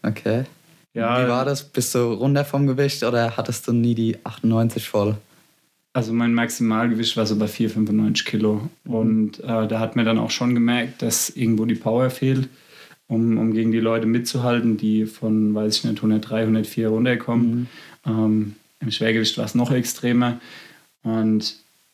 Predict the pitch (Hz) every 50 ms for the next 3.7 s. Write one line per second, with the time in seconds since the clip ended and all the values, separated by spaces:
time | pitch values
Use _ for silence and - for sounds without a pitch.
0 | _ _ _ _ _ _ _ _ _ 113 110 110 113 113 113 - 123 117 113 113
1 | 110 107 - 117 110 104 104 - - - 123 107 - - 120 120 104 110 - -
2 | - 113 117 120 123 117 113 - 127 127 123 123 123 120 120 - - _ _ _
3 | _ 131 120 123 120 117 123 123 123 123 123 120 92 85